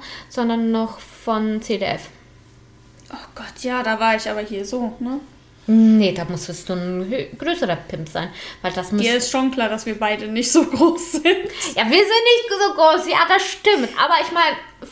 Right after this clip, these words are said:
Speaker 1: alterstechnisch, da war, wenn du so einen kleinen Pimp zeigst, dann ist es ja noch, äh, sieht fast noch so aus wie, äh, Ding.
Speaker 2: Also auf
Speaker 1: Äh,
Speaker 2: Z D F lief das, als ich in der Grundschule
Speaker 1: Schule
Speaker 2: war.
Speaker 1: war, genau. Und, äh, da ist es dann auf Tele fünf beziehungsweise R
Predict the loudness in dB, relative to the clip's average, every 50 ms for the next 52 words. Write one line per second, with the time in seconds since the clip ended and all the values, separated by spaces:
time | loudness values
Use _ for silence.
0 | -6 0 0 0 2 2 0 0 0 -2 -4 -2 0 -2 -2 -2 -4 -2 -2 2
1 | 4 4 2 2 0 -6 -8 -10 -12 -12 -14 -16 -14 -10 -4 -2 0 0 0 0
2 | 0 -2 -2 -2 -2 -4 -4 -4 -4 -6 -8 -8 -8 -10 -2 0 2 2 2 0
3 | -2 -10 -14 -14 -12 -14 -12 -10 -4 -4 -2 -2 -2 -2 -2 0 2 2 2 2
4 | 0 -2 -2 -2 0 0 0 0 -2 -2 -4 -4 -2 -2 -4 -4 -4 -8 -6 -6
5 | -6 -8 -10 -6 -4 -2 0 0 -2 -4 -10 -10 -8 -6 -6 -6 -6 -4 -4 -4
6 | -2 -2 0 2 2 2 2 2 0 0 -2 0 2 2 0 0 -6 -16 -18 -18
7 | -12 -8 -6 -4 -2 0 2 2 4 4 4 4 2 2 2 0 0 0 0 0
8 | -2 -2 -4 -4 -4 -4 -4 -4 -6 -4 -4 -6 -8 -8 -10 -12 -12 -12 -14 -14
9 | -16 -10 -10 -8 -8 -8 -12 -10 -10 -8 -6 -4 -4 -4 -4 -4 -6 -6 -8 -8
10 | -10 -12 -6 0 2 2 4 4 2 2 0 -4 -10 -12 -8 0 4 4 4 4
11 | 2 -2 0 2 2 2 2 2 0 2 2 2 0 -2 -4 -6 -4 -4 -4 -4
12 | -4 -6 -8 -8 -4 -2 0 0 0 0 -2 -2 -4 -4 -4 -4 -4 -4 -4 -6
13 | -6 -6 -4 -2 -4 -4 -2 -2 -4 -4 -4 -8 -10 -6 -6 -6 -6